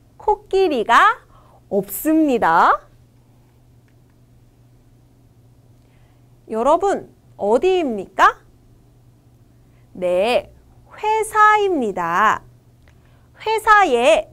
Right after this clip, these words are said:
누가 없습니까? 누가 없습니까?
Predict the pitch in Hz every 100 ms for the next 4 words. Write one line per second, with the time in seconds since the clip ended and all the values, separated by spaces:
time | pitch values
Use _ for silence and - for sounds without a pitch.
0 | - 185 233 320 320 370 392 403 415 _
1 | _ 214 220 - - 415 415 392 302 -
2 | 403 349 - _ _ _ _ - 220 285
3 | 294 339 339 330 - 208 - 330 320 302
4 | 302 381 453